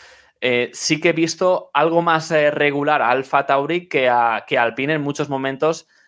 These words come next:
de la temporada. Claro, eh, que a estas alturas de la batalla, a cuatro carreras del final, todavía estemos con, con esas,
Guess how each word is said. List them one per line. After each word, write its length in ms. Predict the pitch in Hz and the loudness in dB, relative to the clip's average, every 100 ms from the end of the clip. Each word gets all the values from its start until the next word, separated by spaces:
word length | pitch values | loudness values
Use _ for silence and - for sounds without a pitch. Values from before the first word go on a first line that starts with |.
| - | -8
de 140 | 120 | -2
la 120 | 120 | 0
temporada. 680 | 117 110 110 113 180 98 - - - _ _ _ _ _ | 0 -2 0 0 0 -2 -8 -20 -20 _ _ _ _ _
Claro, 440 | - 156 170 - _ | -2 0 0 -4 _
eh, 240 | 120 123 113 | -2 -2 0
que 100 | 135 | 0
a 60 | |
estas 220 | 139 196 | 0 -2
alturas 360 | 185 170 165 156 | -2 -2 0 0
de 400 | 147 143 139 135 | 0 2 2 2
la 140 | 131 | 0
batalla, 580 | 127 123 156 135 107 - _ _ | 0 0 0 0 -4 -8 _ _
a 160 | 113 120 | -6 -2
cuatro 240 | 147 160 | 0 0
carreras 300 | 156 147 147 | 0 0 0
del 120 | 139 | -2
final, 420 | - 147 151 113 - | -6 -4 -2 -2 -6
todavía 400 | - 123 123 139 | -4 0 2 0
estemos 380 | 156 156 156 151 | -2 -2 -4 -4
con, 640 | - 147 143 135 127 117 110 | -2 0 0 -2 -6 -8 -4
con 180 | 139 143 | -2 0
esas, 640 | 160 - 165 196 - _ | -2 0 -2 -4 -16 _